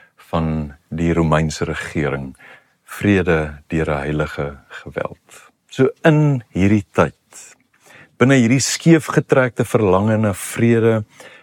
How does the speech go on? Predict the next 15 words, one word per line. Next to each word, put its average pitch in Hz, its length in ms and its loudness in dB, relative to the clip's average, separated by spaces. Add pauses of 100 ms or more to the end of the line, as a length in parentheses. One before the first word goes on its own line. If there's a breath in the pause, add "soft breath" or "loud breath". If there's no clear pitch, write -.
(140 loud breath)
van 95 120 2
die 85 80 0
skaapwagters - 1040 0 (120)
en 117 280 2 (120)
ons, 107 400 0
moet 92 160 -4
ek 92 160 -2
sê, 107 240 2
want 95 160 -2
ek 85 120 -8
dink 104 200 0
hierdie 101 200 0
vredesbewegings 92 1000 0
van 85 160 -2
onttrek, 90 460 0